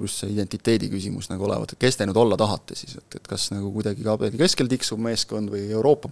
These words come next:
kohtadele mängiv meeskond või mis asi. Äh, samuti kakskümmend kuus punkti, kuueteistkümnes koht, aga väravate vahe on nüüd juba miinus kakskümmend seitse,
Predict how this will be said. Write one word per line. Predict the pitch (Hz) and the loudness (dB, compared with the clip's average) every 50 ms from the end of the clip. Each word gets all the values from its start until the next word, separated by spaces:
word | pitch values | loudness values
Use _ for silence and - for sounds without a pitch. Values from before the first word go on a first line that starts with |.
| 113 - | -2 -2
kohtadele | 104 104 - - 110 104 104 101 | 0 -2 0 0 -2 0 0 0
mängiv | 101 107 107 101 98 98 | 0 0 0 0 0 2
meeskond | 101 107 107 - - - 101 98 | 2 2 2 2 0 -2 -2 -2
või | 101 107 107 104 | 0 2 2 2
mis | 101 - - | 2 0 0
asi. | 101 92 - - - - _ - - - - - - - | 0 -2 -2 -4 -6 -10 _ -18 -16 -14 -14 -14 -10 2
Äh, | - 131 131 | 6 8 8
samuti | 123 165 196 156 - - - | 8 8 6 6 4 4 4
kakskümmend | 156 151 - 135 117 | 4 4 4 0 -2
kuus | - 160 135 - | 0 0 0 2
punkti, | - 156 160 - - 117 | 2 2 2 2 0 2
kuueteistkümnes | 117 123 127 156 180 196 - - 123 117 113 104 - | 4 6 8 8 8 8 6 4 0 0 0 0 2
koht, | - 117 110 - - - | 4 2 2 2 0 -4
aga | 104 110 117 | 0 4 4
väravate | 131 127 113 104 101 - 117 120 | 6 6 6 4 0 2 4 6
vahe | 123 127 127 113 | 6 6 6 4
on | 107 123 | 4 2
nüüd | 127 120 117 | 2 2 2
juba | 104 107 | 0 2
miinus | 131 147 139 110 - - | 2 2 2 0 0 0
kakskümmend | 131 135 - - - - - - | 0 0 0 -2 -6 -8 -4 0
seitse, | 170 185 208 202 - - 104 101 | 2 2 2 2 2 0 2 0